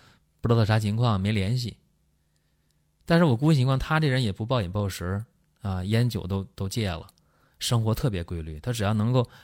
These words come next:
连续的再用上两三个月啊，那连续用的话，大黄这肯定不能加，大黄得去掉啊。估计情况他这病能好，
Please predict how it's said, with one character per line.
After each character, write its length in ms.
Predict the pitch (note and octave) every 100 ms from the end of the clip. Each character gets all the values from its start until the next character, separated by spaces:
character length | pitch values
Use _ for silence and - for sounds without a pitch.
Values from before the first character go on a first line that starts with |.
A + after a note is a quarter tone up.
| -
连 280 | G#2 G#2+ E3
续 200 | F3+ C#3
的 280 | G#2+ F#2+ - _ -
再 180 | - D3+
用 220 | C3 A#2+
上 180 | G#2 F#2
两 160 | E2 F2
三 180 | G#2
个 100 | A2
月 160 | A#2 A#2+
啊， 280 | E2+ E2 - _ _ _ _ _ _ _ _ _ -
那 220 | A2 A2 G2 - -
连 280 | G#2 G#2 F3
续 120 | F#3+
用 160 | D#3+ B2+
的 40 |
话， 140 | A2
大 160 | G#2+ B2
黄 240 | F#2+ F#2+
这 60 | C3
肯 120 | A2
定 120 | F2
不 100 | F#2
能 100 | F2+
加， 200 | F2 E2+
大 100 | E2+
黄 160 | F#2 F#2+
得 80 | F2
去 180 | - F#2+
掉 200 | A2 F2+
啊。 280 | - - _ _ _ _ _ _ -
估 160 | C3+
计 80 | C3+
情 120 | A#2
况 120 | C3+
他 160 | A#2 A2
这 100 | G2+
病 160 | G2+ F#2
能 120 | G2+
好， 240 | - -